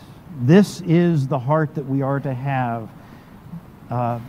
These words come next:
a, a light for revelation to the Gentiles, for glory to your people Israel, a salvation that's been prepared for all peoples. And all of this that we've seen with this man,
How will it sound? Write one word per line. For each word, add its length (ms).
a, 180
a 80
light 500
for 220
revelation 640
to 80
the 120
Gentiles, 520
for 160
glory 460
to 100
your 180
people 500
Israel, 500
a 80
salvation 680
that's 160
been 220
prepared 580
for 200
all 500
peoples. 320
And 100
all 320
of 100
this 220
that 100
we've 200
seen 340
with 100
this 200
man, 400